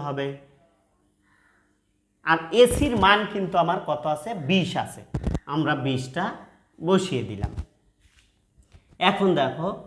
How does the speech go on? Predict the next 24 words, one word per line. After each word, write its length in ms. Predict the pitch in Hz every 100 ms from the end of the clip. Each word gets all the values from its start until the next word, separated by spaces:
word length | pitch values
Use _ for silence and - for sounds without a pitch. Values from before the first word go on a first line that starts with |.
| - _ _ _ _
তাহলে 200 | 185 202 202 220
cos 240 | 220 220 -
পঁয়তাল্লিশ 480 | 202 190 208 208 202 180
ডিগ্রির 280 | 196 190 190
মান 140 | 170 170 180
হলো 140 | 185 165 156
one 120 | 165 170
by 140 | - 247 - - - - 139
root 300 | 156 196 - - - _ -
two 180 | 156 107 - - _ _ - - - - - - - - 165 185
equal 400 | 190 220 226 233 - - - - - -
এখানে 300 | 170 190 185 165
যা 120 | 151 156 175
আছে 200 | - 214 -
তাই 180 | 170 147 131
আমরা 240 | 123 131 185 - - - 147 135
দিয়ে 160 | 143 -
দেব, 120 | 110 - - - - - - 160 156
এডি 240 | 151 143 131
by 180 | 151 202 - - - - - - - - - 127 123
বিশ। 300 | 120 107 - - - _ _ _ _ _ _ _ _ _ _ - 190
এখন 180 | 220 254 226
আমরা 180 | 170 160 151
যেহেতু 300 | 208 247